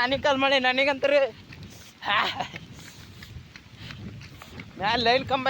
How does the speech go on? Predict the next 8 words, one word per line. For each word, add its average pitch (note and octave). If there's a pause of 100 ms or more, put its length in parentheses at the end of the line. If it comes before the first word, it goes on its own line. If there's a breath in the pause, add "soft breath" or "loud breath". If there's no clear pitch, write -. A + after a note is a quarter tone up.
ಐತಿ, C#4 (1120)
ಖರೆ A#3 (200)
ಕರೆಂಟ್ನು C4+ (100)
ಐತಿ. C4+ (160)
ಫೋನ್ C4 (120)
ಮಾ-, B3 (140)
ವಿಡಿಯೋ B3+
ಮಾಡಬಾರ್ದು. B3+